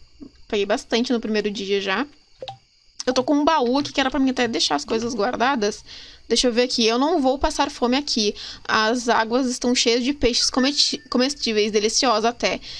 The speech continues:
Eu até peguei uma arraia nas cavernas da Sudeste, mas eu não tenho ideia do que fazer com ela. No outro dia eu até pesquei umas nozes douradas. Parece que estão por toda a ilha. Os papagaios locais amam elas.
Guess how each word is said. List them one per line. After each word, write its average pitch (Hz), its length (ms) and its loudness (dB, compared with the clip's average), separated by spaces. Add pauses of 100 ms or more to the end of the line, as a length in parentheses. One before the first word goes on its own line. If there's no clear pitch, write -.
(200)
Eu 226 140 2
até 233 600 2
peguei 226 360 0
uma 240 180 4
arraia 233 300 0
nas 233 140 0
cavernas 220 420 0
da 240 120 2
Sudeste, 233 580 0
mas 220 180 0
eu 226 100 2
não 240 140 2
tenho 233 260 0
ideia 220 300 2
do 226 120 -6
que - 100 -10
fazer 226 240 -2
com 262 180 0
ela. 214 280 0 (320)
No 226 80 2
outro 240 260 0
dia 233 220 2
eu 254 140 2
até 247 200 0
pesquei 254 340 0
umas 247 200 2
nozes 240 280 0
douradas. 208 480 0
Parece 220 400 0
que 247 120 -2
estão 240 280 0
por 247 140 -4
toda 233 240 0
a 262 60 4
ilha. 220 280 0 (260)
Os - 100 -6
papagaios 220 460 2
locais 226 440 0
amam 226 320 0
elas. - 540 -8